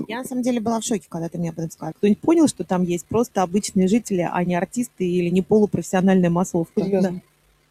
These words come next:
Speaker 2: Вся парикмахерская, все, кто там вот ремонт нам делают,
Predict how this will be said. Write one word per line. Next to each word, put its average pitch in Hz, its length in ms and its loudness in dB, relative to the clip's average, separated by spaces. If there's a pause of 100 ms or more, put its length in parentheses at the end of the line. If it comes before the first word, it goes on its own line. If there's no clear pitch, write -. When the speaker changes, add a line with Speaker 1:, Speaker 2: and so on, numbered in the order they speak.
(180)
Speaker 2:
Вся - 180 6
парикмахерская, 160 1120 6 (100)
все, 180 340 2
кто 170 380 2 (180)
там 165 140 2
вот 165 120 2
ремонт 170 440 4
нам 160 240 2
делают, 151 480 2